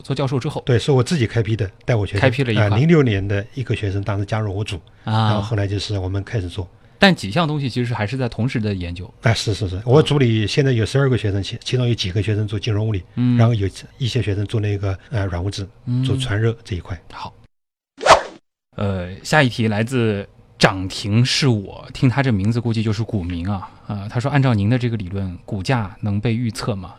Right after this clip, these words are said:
Speaker 1: 金融物理。<laughs>
Speaker 2: 按照我对金融物理的理解，以及我们自己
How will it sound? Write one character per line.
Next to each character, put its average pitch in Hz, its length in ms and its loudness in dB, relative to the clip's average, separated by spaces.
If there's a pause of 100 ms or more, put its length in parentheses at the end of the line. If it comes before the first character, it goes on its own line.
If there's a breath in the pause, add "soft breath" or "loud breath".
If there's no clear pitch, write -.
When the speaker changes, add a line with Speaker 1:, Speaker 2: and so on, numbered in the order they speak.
Speaker 1:
金 - 160 -4
融 95 140 -4
物 90 80 -12
理。 98 100 -12 (500 loud breath)
<laughs> - 440 -20
Speaker 2:
按 165 160 0
照 190 100 0
我 110 360 2
对 160 200 2
金 170 160 0
融 135 160 2
物 156 140 -4
理 120 80 -2
的 104 80 -2
理 101 180 -2
解， 113 240 -2 (380)
以 110 140 0
及 107 100 -2
我 131 180 2
们 113 160 0
自 170 160 2
己 101 180 0